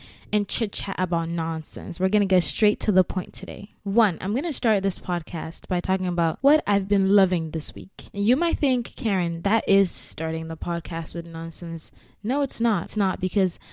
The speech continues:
what I'm loving this week has direct impact on what this podcast is about.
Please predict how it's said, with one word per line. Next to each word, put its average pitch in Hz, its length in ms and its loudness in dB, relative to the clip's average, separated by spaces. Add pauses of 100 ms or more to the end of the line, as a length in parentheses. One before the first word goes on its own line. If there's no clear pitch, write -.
(280)
what 247 160 6
I'm 311 160 6
loving 240 320 8
this 220 220 2
week 208 180 2
has 202 340 -2 (220)
direct 180 1000 -2
impact - 720 -4 (480)
on 196 160 2
what 190 160 4
this 175 140 -2
podcast - 640 -6
is 170 140 0
about. 160 580 -4